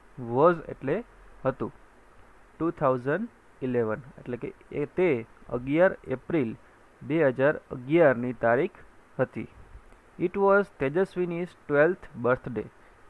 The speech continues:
કે તે તેજસ્વીનીનો બારમો જન્મદિવસ હતો. Here, અ, sorry, her father gifted her a beautiful bicycle, કે તેના પિતાએ,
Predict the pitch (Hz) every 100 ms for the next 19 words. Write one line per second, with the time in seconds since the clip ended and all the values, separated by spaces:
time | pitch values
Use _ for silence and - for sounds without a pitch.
0 | - 139 - - 180 117 - - - -
1 | - - 147 156 202 - 151 139 123 117
2 | 120 - - - 123 127 151 185 196 208
3 | 180 139 139 147 139 127 135 175 - -
4 | - - - 160 - - _ _ _ _
5 | _ _ - - - - _ _ - 131
6 | 190 175 110 - - - 147 127 120 -
7 | 160 123 - - 139 190 190 151 143 160
8 | 202 - _ - 123 151 - 202 208 143
9 | 139 156 - 131 127 143 165 160 185 190
10 | 123 120 - 127 - 113 127 - - -
11 | - _ - 180 156 160 170 - 147 151
12 | 117